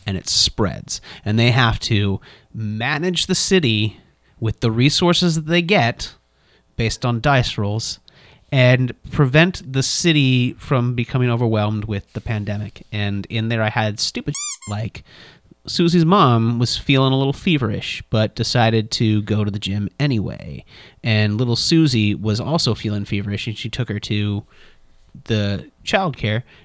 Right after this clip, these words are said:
and now there's an outbreak. So you roll, and those many people spread it to their, their, their population, and it just goes.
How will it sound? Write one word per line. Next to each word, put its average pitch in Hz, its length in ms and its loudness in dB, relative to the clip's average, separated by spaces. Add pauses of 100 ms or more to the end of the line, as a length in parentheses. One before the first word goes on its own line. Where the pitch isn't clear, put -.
(200)
and 117 400 0
now 156 300 2
there's 143 180 0
an 139 80 -2
outbreak. - 640 -10
So 104 480 0
you 104 180 0
roll, 113 520 4
and 98 380 -2 (180)
those 101 360 -6
many 104 280 -6
people 101 360 -10
spread - 460 -6
it 104 120 -10
to - 100 -12
their, 98 280 -8
their, 101 320 -2
their 101 200 -2
population, 95 560 -6
and 98 160 -6
it - 20 -10
just 113 220 -8
goes. 131 280 2